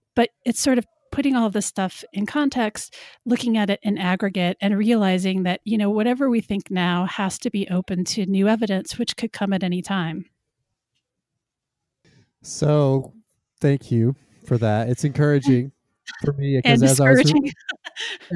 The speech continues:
Speaker 2: well, well, that's, that's sort of my sentiment after reading your book last night, Christy. I was both dis-, disappointed and <laughs> sort of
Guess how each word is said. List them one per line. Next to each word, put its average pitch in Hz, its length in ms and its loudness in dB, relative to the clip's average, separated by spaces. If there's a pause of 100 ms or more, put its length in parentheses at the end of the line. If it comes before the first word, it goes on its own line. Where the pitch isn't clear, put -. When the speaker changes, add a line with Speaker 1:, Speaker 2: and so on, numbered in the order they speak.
(120)
Speaker 2:
well, 185 320 4 (140)
well, 190 140 8
that's, 190 320 4
that's 180 280 2
sort 185 220 4
of 160 140 4
my 147 200 2
sentiment 151 460 2
after 135 240 2
reading 156 260 2
your 139 140 2
book 131 260 2
last 127 380 -4
night, 127 300 -2 (200)
Christy. 127 500 -2 (1300)
I 143 120 2
was 151 200 4
both 160 560 4 (2000)
dis-, - 280 2 (100)
disappointed 185 840 4
and 147 220 0
<laughs> - 0 -
sort - 360 2
of 151 260 6